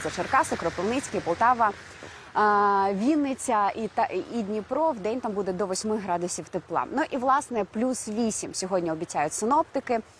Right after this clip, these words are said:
А, мокрий сніг і попереджають про пориви вітру і перший рівень небезпеки. І, до речі, от сніг посилився, і вітер також сьогодні,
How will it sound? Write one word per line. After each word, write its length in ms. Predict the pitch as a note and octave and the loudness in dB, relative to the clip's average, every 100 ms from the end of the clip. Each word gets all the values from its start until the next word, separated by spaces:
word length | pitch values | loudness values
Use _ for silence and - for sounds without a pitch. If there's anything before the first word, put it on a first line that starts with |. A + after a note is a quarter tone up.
| - - | -20 -2
А, 180 | F#3+ F#3+ | 2 4
мокрий 400 | G#3 A#3 G#3+ A3 | 4 2 2 0
сніг 260 | - C#4 - | 0 0 0
і 100 | B3+ | -4
попереджають 1000 | B3+ A#3 - G#3 G#3 F#3 A#3 B3+ A#3+ - - | -2 -2 0 -2 -2 2 4 4 2 -2 -4
про 220 | G#3+ G#3+ | 0 0
пориви 460 | G#3 F#3+ G3+ F3 F3+ | 0 0 0 0 -2
вітру 380 | G#3 C4 G#3+ | -2 -4 -2
і 60 | F#3+ | -2
перший 360 | - G3+ - F3+ | 0 -2 0 0
рівень 260 | F3+ F3 | 0 0
небезпеки. 680 | F3 E3+ - - A#3+ - G3 | -2 -4 -4 0 0 0 -6
І, 60 | F3+ | -4
до 140 | F#3 | 0
речі, 320 | G3+ E3 - | 2 2 0
от 120 | D#3 - | -8 -2
сніг 240 | A#3+ C#4 | 0 0
посилився, 580 | - F#3+ F3 D#3+ D3+ - | -4 -4 -4 -4 -4 -4
і 160 | - | -2
вітер 320 | F#3 G#3+ - - | 0 0 -2 -2
також 320 | G3 G#3 G3 | 0 0 -2
сьогодні, 420 | - F3 F#3+ F#3+ | -4 -2 0 0